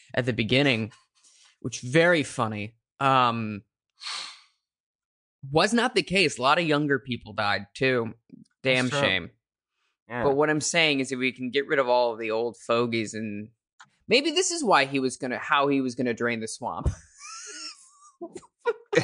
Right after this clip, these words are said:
Speaker 1: This was his plan all along.
Speaker 2: Drains the swamp, and he, he ends it with himself, like, murder
Speaker 1: Yeah.
Speaker 2: suicide.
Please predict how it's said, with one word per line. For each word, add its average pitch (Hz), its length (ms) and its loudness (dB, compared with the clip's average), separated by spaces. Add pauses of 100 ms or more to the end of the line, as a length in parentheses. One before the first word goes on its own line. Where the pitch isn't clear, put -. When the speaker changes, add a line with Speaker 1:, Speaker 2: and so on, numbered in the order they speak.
(360)
Speaker 1:
This 294 180 0
was 277 160 0
his 277 180 2
plan 208 300 2
all 190 240 4
along. 175 420 2 (3250)
Speaker 2:
Drains 123 200 2
the 113 60 -4
swamp, 123 360 2 (160)
and 127 100 4
he, 113 140 2 (240)
he 117 240 -4
ends 127 300 4
it 135 120 2
with 123 220 2
himself, 120 680 2
like, 107 200 2
murder 120 440 2
Speaker 1:
Yeah. 123 40 2
Speaker 2:
suicide. 175 840 4